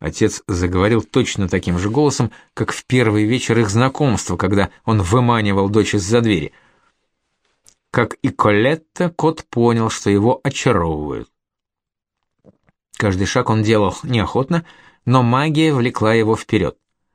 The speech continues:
Шерсть на его спине встала дыбом, а хвост встопорщился и будто стал в два раза толще. «Не очень-то красивый кот, Колетта»,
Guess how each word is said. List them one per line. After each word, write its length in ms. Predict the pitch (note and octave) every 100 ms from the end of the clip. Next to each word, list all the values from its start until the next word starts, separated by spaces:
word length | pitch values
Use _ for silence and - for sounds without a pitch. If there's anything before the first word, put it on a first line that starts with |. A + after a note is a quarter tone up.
| _ _ _ _ _ _
Шерсть 680 | - - B2+ B2 F2+ - -
на 120 | G2 G2+
его 220 | G2+ G2
спине 360 | - G2+ G2+
встала 420 | F2 - G2 F2 E2
дыбом, 600 | F2 A#2 C3 C3+ C#3+ C3+
а 80 | G2
хвост 440 | - G2 A2 -
встопорщился 840 | - - - - A#2 A2+ B2 - G#2
и 40 |
будто 280 | G2 G#2+ G2
стал 280 | - A2 G#2
в 100 | E2+
два 180 | F2+ G#2
раза 220 | F#2+ F#2+
толще. 520 | - E2 D2 - - _ _ _ _ _ _ _ _ _ _ _ _ _ _ _ _ _ _ _ _ _ _ _
«Не 180 | C3 F3
очень-то 400 | A3 G#3+ F#3+ F#3+
красивый 560 | E3 D#3 C#3+ E3+ D3+ C#3
кот, 380 | F3 D3 - -
Колетта», 580 | A2 C3 C#3 - -